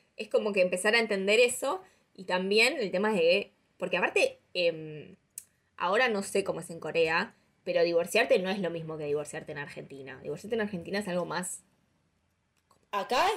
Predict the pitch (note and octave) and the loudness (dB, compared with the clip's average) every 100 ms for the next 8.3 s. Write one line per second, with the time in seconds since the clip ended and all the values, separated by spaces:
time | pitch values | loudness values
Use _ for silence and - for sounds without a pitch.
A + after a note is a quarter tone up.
0 | - - - G3 F#3+ G3 F#3 F3 F3 D#3+ | -4 -14 -14 -10 -4 -2 -2 -2 -2 -6
1 | D3+ - F#3 A#3+ B3 F#3 E3 F3+ F3+ E3+ | -6 0 4 6 6 4 -2 -2 0 2
2 | F#3 E3 G3+ F#3 F#3+ A#3+ A3+ F3+ F#3+ F3+ | 2 2 0 0 2 2 4 4 6 4
3 | F#3+ - F3 G3+ E3+ F3 F#3 F#3 - G3 | 4 2 2 2 4 6 6 2 0 2
4 | A3 C#4 - _ - G#3+ G#3 B3 A#3 G3 | 4 2 -4 _ -2 2 4 4 2 0
5 | G3+ F#3+ G#3+ G3+ F#3 F3 D#3+ G#3 A#3 B3 | 0 4 4 4 0 -2 -2 2 6 6
6 | A3+ A#3 A3+ A#3+ G3+ F3+ F#3+ F3 C#3+ - | 6 6 6 6 4 4 4 4 0 -6
7 | E3+ E3+ D#3 F3+ F3 D#3+ D#3+ D#3 D#3 D3 | -10 -8 -6 -4 -4 -4 -6 -6 -6 -6
8 | D#3 - - | -8 -10 -20